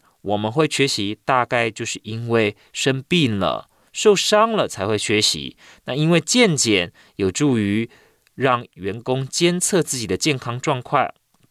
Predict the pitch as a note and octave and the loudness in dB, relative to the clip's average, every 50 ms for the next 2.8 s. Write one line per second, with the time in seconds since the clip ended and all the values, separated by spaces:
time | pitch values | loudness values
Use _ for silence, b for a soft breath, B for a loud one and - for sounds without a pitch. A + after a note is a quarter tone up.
0 | _ _ _ - - E3+ D#3 B2+ - - C3 A#2+ B2 - D3+ C#3 B2 A#2+ - - | _ _ _ -4 0 2 2 2 0 -4 -4 -4 -2 0 0 0 0 0 2 4
1 | F#3 F#3+ D3+ - b b b b b b b - D#3+ - - E2+ - A#2 A2 - | 4 4 4 2 b b b b b b b -2 -2 -2 -2 -2 0 0 0 0
2 | - D#2+ G2+ F#2+ - - - D3+ D#3 E3 E3 G#3+ F#3 C3 - | -2 -8 -6 -4 -2 2 2 2 2 2 2 0 0 0 -2